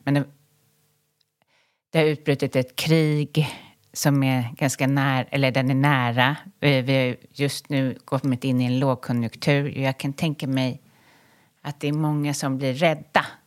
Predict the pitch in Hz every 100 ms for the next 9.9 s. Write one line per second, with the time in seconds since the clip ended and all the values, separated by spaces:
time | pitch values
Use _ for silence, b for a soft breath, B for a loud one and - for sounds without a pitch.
0 | _ b b b b b b - 160 -
1 | 143 127 - - 165 165 156 156 143 139
2 | 127 - 131 120 123 214 - _ - 143
3 | 120 117 - 123 - 151 175 180 247 -
4 | - 160 139 131 127 127 120 _ - -
5 | 127 123 113 120 120 123 120 196 - -
6 | B B B B B - 156 143 139 -
7 | 139 139 - 131 - 135 156 139 131 127
8 | 151 165 156 139 127 127 - 131 127 127
9 | - 160 - - - 175 160 160